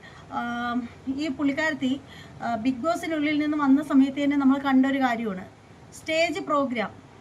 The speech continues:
എന്ത് സ്റ്റേജ് പ്രോഗ്രാം? കള്ളുകൂടിയന്മാർ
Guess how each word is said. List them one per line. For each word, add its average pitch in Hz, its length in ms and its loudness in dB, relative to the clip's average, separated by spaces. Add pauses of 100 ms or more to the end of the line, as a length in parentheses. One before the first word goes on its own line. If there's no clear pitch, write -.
(220)
എന്ത് 311 200 -2
സ്റ്റേജ് 330 440 -4
പ്രോഗ്രാം? 254 480 -2 (440)
കള്ളുകൂടിയന്മാർ 302 880 -2